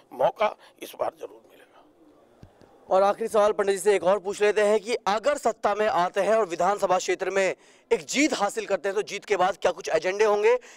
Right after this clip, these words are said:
Speaker 2: क्या कुछ manifesto में इनके दावे हैं और क्या कुछ इनके जो master projects होंगे,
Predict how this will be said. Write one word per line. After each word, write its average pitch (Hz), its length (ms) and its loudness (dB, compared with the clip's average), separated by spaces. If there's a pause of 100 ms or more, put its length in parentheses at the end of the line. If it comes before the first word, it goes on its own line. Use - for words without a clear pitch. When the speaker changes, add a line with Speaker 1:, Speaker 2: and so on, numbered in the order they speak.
(180)
Speaker 2:
क्या - 140 2
कुछ - 220 -12
manifesto 214 560 -2
में 214 180 2
इनके 196 240 -2
दावे 175 260 0
हैं 226 200 -2 (420)
और 240 80 0 (140)
क्या 247 200 0
कुछ - 240 -12
इनके 220 340 0
जो 185 360 -2 (180)
master 185 280 -2
projects 196 340 -4
होंगे, 220 280 2